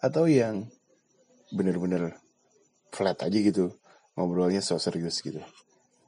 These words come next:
Walaupun tadi ada sempat ada kata-kata, "Sih.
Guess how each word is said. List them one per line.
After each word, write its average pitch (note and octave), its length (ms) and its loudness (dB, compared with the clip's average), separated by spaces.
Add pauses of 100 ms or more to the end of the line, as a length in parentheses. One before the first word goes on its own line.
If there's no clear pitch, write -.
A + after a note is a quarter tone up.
(340)
Walaupun F2+ 240 2
tadi F2+ 160 -2
ada F2+ 160 -2
sempat E2+ 240 -6
ada D#2 160 -4
kata-kata, D2+ 480 -6 (160)
"Sih. - 240 -2